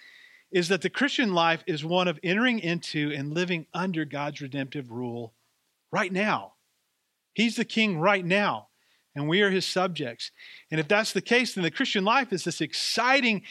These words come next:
incredible adventure that we get to go on with our Lord. It's amazing to me. We're, we're a group of nomadic wanderers. This, you don't, you understand, this world is not our home.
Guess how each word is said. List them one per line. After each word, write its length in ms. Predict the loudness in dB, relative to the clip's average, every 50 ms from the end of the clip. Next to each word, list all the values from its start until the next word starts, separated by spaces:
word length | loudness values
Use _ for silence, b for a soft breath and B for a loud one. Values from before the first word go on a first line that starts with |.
| B B B B B
incredible 640 | -4 -4 -2 2 4 4 4 4 4 2 2 2
adventure 480 | 2 2 2 0 0 0 0 0 0 0
that 120 | 0 0
we 100 | 0 0
get 160 | 0 0 -2
to 60 | -2 0
go 280 | 0 2 2 2 2 2
on 280 | 2 2 2 2 0
with 160 | -2 -2 0
our 140 | 2 2 2
Lord. 460 | 2 -2 -2 -2 -2 -2 -4 -6 -10 _ _ _ _ _ _ _ _ _ _ _ _ _ _ _ _ _ _ _ _ _ -10
It's 140 | -8 -4
amazing 540 | -2 0 2 4 4 4 2 2 0 -2 -2
to 140 | -2 -4 -6
me. 260 | -6 -6 -10 -14 _ _ _ _ _ _ _ _ _ _ _ _ _ _ _ _ _ _ _
We're, 240 | 0 2 2 2 2
we're 180 | 4 2 2
a 40 | 2
group 260 | 2 0 0 0 0
of 80 | 0 0
nomadic 460 | 2 2 4 4 4 4 4 2 0
wanderers. 640 | 2 2 4 4 2 2 2 2 2 0 -2 -6
This, 260 | -4 -4 -4 -4 -6 -12 _ -14 -10
you 240 | -8 -6 -2 -2 0
don't, 220 | 0 0 0 -2
you 220 | -4 -6 -4 -4 -2
understand, 400 | -2 -2 -4 -2 -2 -2 -2 -2
this 160 | -4 -6 -4
world 200 | -4 -4 -2 -4
is 120 | -4 -4
not 240 | -2 0 0 2 2
our 100 | 2 0
home. 320 | 0 -2 -4 -4 -4 -6